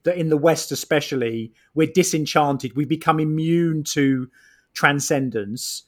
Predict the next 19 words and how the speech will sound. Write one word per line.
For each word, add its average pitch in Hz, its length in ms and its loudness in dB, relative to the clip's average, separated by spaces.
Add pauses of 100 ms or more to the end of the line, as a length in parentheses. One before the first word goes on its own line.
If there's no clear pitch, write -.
(440)
And 175 180 4
there's, 175 340 4
um, 147 480 2
and 170 120 2
I 170 40 8
suppose 196 320 4 (120)
some 196 260 4
people 156 280 0
like 151 340 4
Charles 151 360 4
Taylor, 151 380 4
the 131 120 -4
philosopher, 143 440 -4
would 123 80 -2
be 135 60 -2
one 131 220 -2
person 135 320 -2
like 123 160 -2
that, 123 260 0